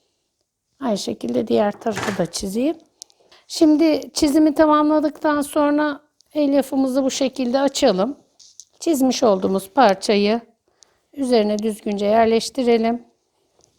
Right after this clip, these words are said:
Bu aşamada sık sık iğneleme yapalım, kaymasın.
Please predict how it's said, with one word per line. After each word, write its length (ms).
Bu 160
aşamada 460
sık 220
sık 220
iğneleme 580
yapalım, 460
kaymasın. 840